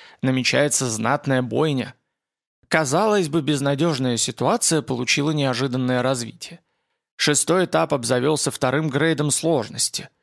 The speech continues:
Тем самым система признала выданное ею задание крайне трудновыполнимым. Последний этап – уничтожение Древа Истины, и вовсе получил легендарный третий грейд сложности. Даже при наличии боевых титанов, пилотируемых монархами,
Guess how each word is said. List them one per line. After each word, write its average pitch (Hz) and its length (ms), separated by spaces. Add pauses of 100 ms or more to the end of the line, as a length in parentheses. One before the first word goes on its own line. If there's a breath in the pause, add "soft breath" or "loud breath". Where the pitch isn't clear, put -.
(260)
Тем 170 240
самым 202 380
система 190 520
признала 143 520
выданное 131 500
ею 131 280
задание 135 540
крайне 175 480
трудновыполнимым. 147 1040 (500)
Последний 170 580
этап – - 300 (140)
уничтожение 147 720
Древа 127 300
Истины, 180 500
и - 20
вовсе 123 360
получил 139 400
легендарный 139 720
третий 131 400
грейд 127 340
сложности. 123 760 (480 soft breath)
Даже 151 340
при 151 140
наличии 139 440
боевых 131 400
титанов, 170 520
пилотируемых 123 760
монархами, 143 600